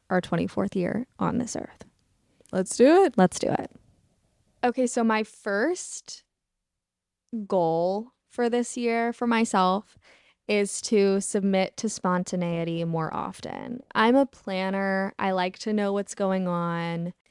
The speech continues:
Speaker 1: but I also do like to do spontaneous things and have fun. I just don't let myself do it often enough, and I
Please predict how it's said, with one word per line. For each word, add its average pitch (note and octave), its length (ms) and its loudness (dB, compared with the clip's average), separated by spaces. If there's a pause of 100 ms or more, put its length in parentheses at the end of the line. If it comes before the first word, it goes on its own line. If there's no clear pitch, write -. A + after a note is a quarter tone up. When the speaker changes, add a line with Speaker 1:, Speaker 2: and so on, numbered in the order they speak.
(460)
Speaker 1:
but C4 120 4
I C#4 100 8
also D4+ 340 6
do B3 300 4
like G#3+ 380 4
to C4 120 4
do G3 180 4
spontaneous F#3 680 -2
things F#3 260 -4
and F#3 80 -2
have F#3 160 -4
fun. F3 340 -2
I F#3 180 0
just F#3+ 300 -2
don't F3 280 -2
let G3 200 0
myself G#3 600 -2
do E3 180 -2
it - 260 -6
often - 380 -8
enough, - 500 -12
and A#3 120 2
I C4+ 240 2